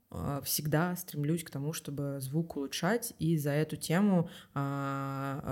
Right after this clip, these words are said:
а, всегда дерусь со своим, а, со своими соавторами. Ну, как бы у,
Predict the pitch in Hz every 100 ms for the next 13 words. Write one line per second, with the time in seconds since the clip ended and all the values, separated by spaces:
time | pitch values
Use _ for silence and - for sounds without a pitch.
0 | - - - - 147 147 151 151 143 -
1 | - 170 156 160 156 - - - 151 147
2 | 147 143 139 139 139 135 - - - 165
3 | 160 - 160 151 - 160 214 - 170 156
4 | 202 196 190 175 170